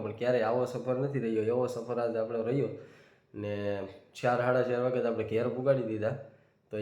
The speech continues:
એક બે માણસો એવા હતા એટલે અહીંયા આવ્યા કરે એટલે થોડીક રાત વહી ગઈ વહેલા હેર. ને કાંઈ નહીં, તો હાલો અત્યારે બે ત્રણ કલાક સૂઈ જ જવાનું છે, કેમ કે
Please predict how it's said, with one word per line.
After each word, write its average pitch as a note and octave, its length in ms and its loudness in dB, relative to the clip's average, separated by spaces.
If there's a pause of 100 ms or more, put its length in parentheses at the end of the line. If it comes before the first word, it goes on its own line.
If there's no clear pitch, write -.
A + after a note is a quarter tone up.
(100)
એક B2+ 140 4
બે C3 80 6 (120)
માણસો C3+ 240 6 (140)
એવા C3+ 200 6
હતા C#3+ 200 6
એટલે B2+ 180 2
અહીંયા C#3+ 260 6
આવ્યા C#3 180 6
કરે B2 160 2
એટલે A#2 220 -2
થોડીક A#2 260 -2
રાત B2 180 2 (100)
વહી C#3+ 160 2
ગઈ C3 200 2
વહેલા C3 280 4
હેર. B2 120 0 (560)
ને G#2+ 100 -4 (180)
કાંઈ F3 240 8
નહીં, F#3 160 4 (160)
તો C3 120 -2
હાલો D3 180 4 (240)
અત્યારે B2+ 460 2
બે A#2+ 140 2
ત્રણ B2 240 2
કલાક B2 300 0
સૂઈ B2 160 -2
જ C3 180 2
જવાનું C3 360 2
છે, C#3 80 -4 (460)
કેમ A2 200 -6
કે A2 60 -2